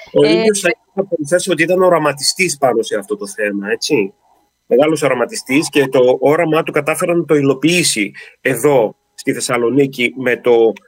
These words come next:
Speaker 1: σύστημα των, ε, δημοτικών βιβλιοθηκών του Δήμου Θεσσαλονίκης. Αυτό θα ήθελα να καταλήξω.
Speaker 2: Μμμ. Ε, θέλω να πω ότι ως απόφοιτος του τεϊ Αθήνας,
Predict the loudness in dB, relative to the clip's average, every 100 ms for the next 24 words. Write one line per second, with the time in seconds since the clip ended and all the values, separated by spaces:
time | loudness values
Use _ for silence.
0 | -20 _ -4 -2 -2 0 0 0 0 0
1 | 0 0 0 0 0 0 0 -2 -2 0
2 | 0 0 -2 -4 -6 -6 -6 -8 -10 -14
3 | -8 -4 -4 -4 -8 -10 -10 -12 -12 -18
4 | -20 _ -8 -6 -6 -6 -8 -10 -14 -20
5 | -20 -4 0 2 2 0 0 0 2 0
6 | 2 0 2 0 0 -2 0 0 0 -6
7 | -8 -4 -2 0 0 0 2 2 2 0
8 | 0 0 0 0 -2 -4 -8